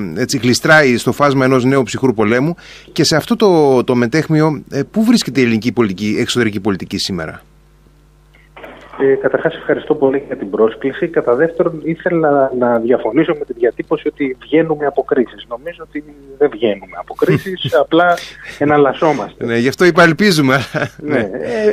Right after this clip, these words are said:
Speaker 2: έρχεται μία κρίση,
Speaker 1: Ναι, ναι.
Speaker 2: φεύγει η
Speaker 1: Φεύγει η άλλη.
Speaker 2: προηγούμενη.
Speaker 1: Μμμ.
Speaker 2: Νομίζω ότι είμαστε σε ένα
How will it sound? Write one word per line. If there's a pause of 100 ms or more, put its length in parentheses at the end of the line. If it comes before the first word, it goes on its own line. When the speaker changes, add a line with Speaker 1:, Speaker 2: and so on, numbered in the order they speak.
Speaker 2:
έρχεται
μία
κρίση,
Speaker 1:
Ναι,
ναι.
Speaker 2:
φεύγει
η
Speaker 1:
Φεύγει
η
άλλη. (140)
Speaker 2:
προηγούμενη.
Speaker 1:
Μμμ.
Speaker 2:
Νομίζω
ότι
είμαστε
σε
ένα